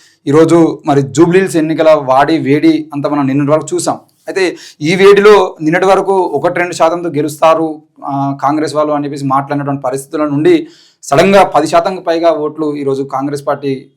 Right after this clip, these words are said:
ఆ, గెలవబోతుందని చెప్పేసి జరు-, జరుగుతోంది. దీంతో, ఆ, మనం చూసినట్లయితే బీజేపీ పూర్తి స్థాయిలో మరి, ఆ, డిపాజిట్ కూడా వస్తుందా రాదా అనేటువంటి పరిస్థితుల్లోకి నెట్టబడింది అనేది కూడా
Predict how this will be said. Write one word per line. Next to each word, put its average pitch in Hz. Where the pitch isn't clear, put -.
ఆ, 135
గెలవబోతుందని 143
చెప్పేసి 139
జరు-, 123
జరుగుతోంది. 135
దీంతో, 170
ఆ, 143
మనం 147
చూసినట్లయితే 190
బీజేపీ 185
పూర్తి 180
స్థాయిలో 175
మరి, 160
ఆ, 131
డిపాజిట్ 143
కూడా 180
వస్తుందా 165
రాదా 156
అనేటువంటి 147
పరిస్థితుల్లోకి 151
నెట్టబడింది 143
అనేది 139
కూడా 143